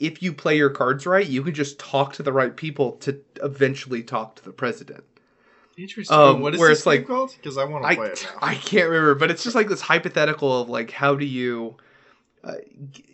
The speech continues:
Speaker 1: like, how do you do an impossible task by just talking? 'Cause technically, yeah, you could, like,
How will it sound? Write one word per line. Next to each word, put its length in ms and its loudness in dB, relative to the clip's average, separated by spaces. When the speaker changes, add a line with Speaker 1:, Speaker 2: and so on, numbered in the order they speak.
Speaker 1:
like, 300 0
how 120 0
do 80 -4
you 100 -2
do 140 -4
an 60 0
impossible 400 -2
task 340 0
by 120 -2
just 220 -10
talking? 500 -10
'Cause 220 -12
technically, 360 -4
yeah, 180 0
you 160 -6
could, 180 -10
like, 280 -12